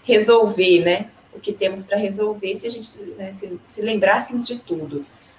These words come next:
É, mas a criança, ela tem menos condicionamentos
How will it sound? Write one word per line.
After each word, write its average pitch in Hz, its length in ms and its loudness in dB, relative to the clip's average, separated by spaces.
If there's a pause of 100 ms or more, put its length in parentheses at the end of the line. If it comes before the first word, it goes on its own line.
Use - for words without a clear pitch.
(420)
É, 190 420 6
mas 208 440 4
a 294 40 4
criança, 262 440 -2
ela 269 100 0
tem 240 320 -2
menos 214 300 -4
condicionamentos 220 1080 -10